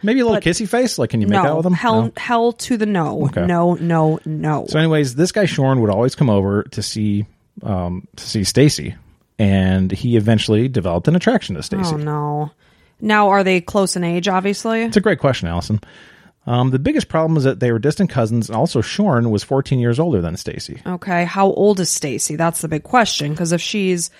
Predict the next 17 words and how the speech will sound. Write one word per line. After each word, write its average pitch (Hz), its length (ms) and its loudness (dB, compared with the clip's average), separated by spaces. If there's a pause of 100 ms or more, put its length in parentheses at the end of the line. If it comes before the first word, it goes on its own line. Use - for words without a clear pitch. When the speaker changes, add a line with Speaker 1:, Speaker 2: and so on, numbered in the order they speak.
(140)
Speaker 2:
thirty 370 480 2
and 214 80 2
he's 202 240 -2
forty-two, 349 960 0 (300)
not 208 320 2
a - 20 2
big 190 220 0
deal. 175 640 -2
Speaker 1:
So 160 240 0
let's 190 180 0
say 175 220 0
she 202 120 -2
Speaker 2:
If 135 80 0
Speaker 1:
was 117 140 2
Speaker 2:
she's 98 180 -2
Speaker 1:
eighteen. 120 300 0
Speaker 2:
twelve. 196 600 2